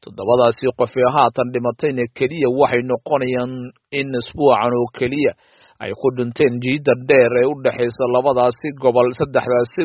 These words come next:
gobol, oo dad xoolo dhaqato intooda badan Soomaali ah ka kici timay gobollada waqooyiga ee dalkani Kenya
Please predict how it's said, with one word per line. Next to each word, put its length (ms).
gobol, 240
oo 100
dad 220
xoolo 280
dhaqato 480
intooda 440
badan 280
Soomaali 640
ah 280
ka 160
kici 340
timay 300
gobollada 480
waqooyiga 680
ee 100
dalkani 600
Kenya 440